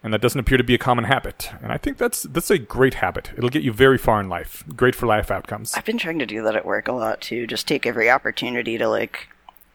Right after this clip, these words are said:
Speaker 2: ask, like, "Can I help you with this?" Or, "Hey, if you have a minute, can you, like, explain what you're doing?" Uh, it's just, it gets you in people's good graces. Uh, it helps you because you're doing things that, like, help the rest of the team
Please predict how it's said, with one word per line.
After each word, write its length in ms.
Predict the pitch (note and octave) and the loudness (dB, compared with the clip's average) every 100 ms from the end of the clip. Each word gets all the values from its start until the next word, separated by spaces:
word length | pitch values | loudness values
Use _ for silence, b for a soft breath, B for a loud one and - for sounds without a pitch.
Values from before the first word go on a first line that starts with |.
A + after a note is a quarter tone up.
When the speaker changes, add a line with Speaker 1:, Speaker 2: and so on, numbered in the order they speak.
| _ _ _ - | _ _ _ -4
Speaker 2:
ask, 260 | C3 - | -2 -2
like, 140 | G#2+ - | -6 -2
"Can 140 | B2+ | 0
I 80 | B2+ | 0
help 240 | A#2 A2+ | 0 -2
you 160 | B2 A#2+ | -4 -4
with 160 | A#2 - | -4 0
this?" 320 | C3 A#2+ - - | 0 0 -4 0
Or, 340 | A2+ G#2+ D#3 - | 2 2 -2 -4
"Hey, 140 | B2+ | -4
if 100 | A#2 | 0
you 60 | B2 | 0
have 100 | A#2 | 0
a 0 | |
minute, 220 | A#2 A#2 | -2 0
can 160 | - A2 | 0 -2
you, 140 | A2 | -2
like, 260 | A2+ - - | -4 -6 -10
explain 400 | - - A#2 A2+ | -8 -4 -4 -2
what 120 | G#2+ | -6
you're 120 | - G#2+ | -6 -6
doing?" 520 | A#2 A#2 A#2 B2 - - | -4 -4 -4 -6 -8 -6
Uh, 320 | B2 B2 B2+ B B B _ _ _ _ - | -2 -2 -4 B B B _ _ _ _ -10
it's 320 | G2 - - _ | -8 -8 -12 _
just, 400 | - A#2 - - - _ _ _ _ | -4 -4 -4 -8 -12 _ _ _ _
it 100 | - | -4
gets 180 | B2 B2+ | -2 0
you 60 | |
in 80 | C3 | 0
people's 260 | A#2+ C3 A#2+ | 0 -2 -2
good 220 | B2 A2+ | -4 -2
graces. 580 | G#2+ G#2+ A#2 B2 B2 C3 - | -4 -4 -2 -4 -4 -8 0
Uh, 340 | A2 A2 A#2+ - b b _ | 0 2 -2 -6 b b _
it 140 | - B2+ | -6 2
helps 320 | A#2+ B2 - | 2 2 -4
you 160 | A#2+ B2 | -6 -4
because 260 | - B2 | -2 -2
you're 100 | A2+ | -4
doing 240 | A#2 A#2+ A#2 | -2 -2 -2
things 220 | B2+ G#2 | -6 -6
that, 120 | A2+ | -2
like, 160 | B2+ A#2 | -2 0
help 160 | A#2+ - - | -2 -4 -8
the 100 | B2 | 0
rest 180 | B2 - | 0 0
of 80 | |
the 60 | A#2+ | -8
team 400 | - B2+ B2 C3 | -6 -4 -6 -8